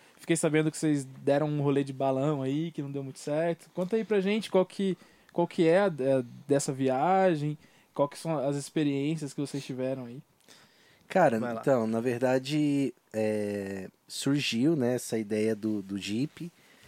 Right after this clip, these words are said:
Speaker 2: né, o patrocina nós, Jeep. <laughs> É que, na verdade,
Speaker 3: Arroba
Speaker 2: tem
Speaker 3: Jeep Brasil.
Speaker 2: arroba Jeep Brasil. Nós, é, tinha um, um, um job, né, um, um pedido de casamento dentro do balão,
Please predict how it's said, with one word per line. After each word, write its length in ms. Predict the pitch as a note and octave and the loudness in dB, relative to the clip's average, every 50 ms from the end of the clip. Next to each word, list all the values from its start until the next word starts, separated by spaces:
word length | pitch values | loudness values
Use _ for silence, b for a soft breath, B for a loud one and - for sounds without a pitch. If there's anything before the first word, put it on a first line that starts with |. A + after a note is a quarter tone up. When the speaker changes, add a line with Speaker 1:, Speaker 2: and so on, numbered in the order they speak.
| b b b _ | b b b _
Speaker 2:
né, 380 | G#2 G#2 G2+ G#2+ A#2+ B2 A#2 G2+ | -4 -2 -2 0 0 0 -2 -2
o 140 | F2+ E2+ - - - | -4 -8 -12 -12 -12
patrocina 520 | G2 F#2 - G2+ G2+ - - G2+ G2+ G2 | -10 -8 -8 -8 -8 -6 -6 -6 -6 -4
nós, 260 | G2 G2 F#2+ F#2 F2+ | -4 -4 -4 -4 -6
Jeep. 320 | - E2+ E2+ - - - - - - _ - - | -6 -8 -10 -12 -14 -20 -20 -20 -20 _ -20 -16
<laughs> 840 | - - - - - - - A2+ G#2+ G#2 - - - - - - - | -10 -8 -8 -6 -6 -8 -6 -6 -8 -8 -12 -14 -16 -18 -18 -4 -4
É 80 | A2 | -4
que, 180 | - - C#3 C#3 | -2 0 -2 0
na 140 | C3+ C#3+ C3+ | 2 2 4
verdade, 420 | D3 C#3 C3+ C3+ C3+ C#3+ C3 C#3 | 4 4 6 6 6 6 6 4
Speaker 3:
Arroba 200 | D3 A#2 A#2 B2 | 2 2 2 2
Speaker 2:
tem 100 | B2 D3+ | 2 2
Speaker 3:
Jeep 180 | B2+ A2+ - B2 | 2 0 -2 -2
Brasil. 400 | A#2 A#2 A2+ G#2+ G2+ D3 F3+ A2+ | 0 0 0 0 -2 -2 -2 -2
Speaker 2:
arroba 320 | A2 G#2 A#2 A2+ A#2 G#2+ | 0 0 2 2 4 2
Jeep 260 | G2 F#2+ A2 G#2 A#2+ | 2 0 -4 -4 -4
Brasil. 460 | A#2 A#2 A2 G#2 G2 G2 G#2 G2+ G2+ - B B B B B B B B B _ | -4 -2 -2 -2 -4 -4 -6 -6 -6 -6 B B B B B B B B B _
Nós, 680 | A#2+ A#2+ B2 B2+ C3+ C3+ C3+ C3 B2+ A#2 - - - - - | 0 4 6 6 8 8 8 6 6 2 -2 -6 -8 -6 -2
é, 180 | A#2+ A2+ A2 - _ | 0 0 0 -2 _
tinha 280 | - - - C3+ D3 E3+ | -8 -2 2 4 4 4
um, 140 | F3 D#3+ - | 4 2 2
um, 600 | - C3+ C3+ C3 A2+ A#2+ A#2+ B2 B2 A#2 A2+ G#2+ F#2+ A2 A#2 | 0 0 0 0 0 0 0 2 2 2 0 0 0 0 0
um 80 | A2+ | 2
job, 400 | G#2+ G2+ A#2 A#2+ C3+ D#3 D3+ B2+ | 2 4 6 8 8 6 6 4
né, 180 | A#2 A2+ A#2 B2 | 2 2 4 2
um, 380 | C3 B2 G#2+ G2 A2 G#2+ G#2 G2 - - | 2 2 0 -2 -4 -4 -4 -6 -6 -8
um 60 | A2 | -10
pedido 400 | G#2+ - A#2 G#2+ A#2+ C3+ C#3 C#3+ | -8 -8 -4 -2 0 0 2 0
de 80 | B2+ - | -2 2
casamento 580 | - C#3 B2+ A#2+ C3+ A#2+ A#2 A#2 A#2+ A#2 - | 2 2 4 4 2 2 4 2 2 0 -2
dentro 360 | B2 A#2 A#2 B2 C3 - C#3+ C3 | -4 -2 0 0 0 -2 -2 -4
do 80 | C3 | 0
balão, 460 | B2 C3 B2 A2+ G2+ G2+ G#2+ B2 F3 | 2 2 2 2 2 2 0 0 -2